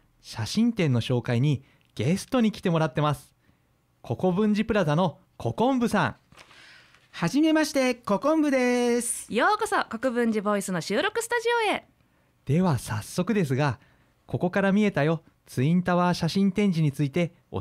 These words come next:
Speaker 1: えてもらってもいいですか？
Speaker 2: はい、よろしくお願いします。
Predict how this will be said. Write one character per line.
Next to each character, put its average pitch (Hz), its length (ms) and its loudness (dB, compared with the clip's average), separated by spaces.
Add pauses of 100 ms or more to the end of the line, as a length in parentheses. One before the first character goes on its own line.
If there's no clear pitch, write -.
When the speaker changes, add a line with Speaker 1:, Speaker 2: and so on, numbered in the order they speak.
(120)
Speaker 1:
え 127 80 2
て 139 100 -2
も 135 100 2
ら 131 80 0
っ - 40 -4
て 214 120 -2
も 175 200 0
い 151 100 0
い - 40 2
で 110 80 -2
す - 80 -12
か？ 139 280 -2 (500)
Speaker 2:
は 214 140 -4
い、 233 100 -8 (380)
よ 143 140 -8
ろ 214 100 -2
し 277 80 -6
く 269 100 -2
お 254 40 2
願 240 280 0
い 208 40 -2
し 196 100 -6
ま 185 100 0
す。 - 240 -10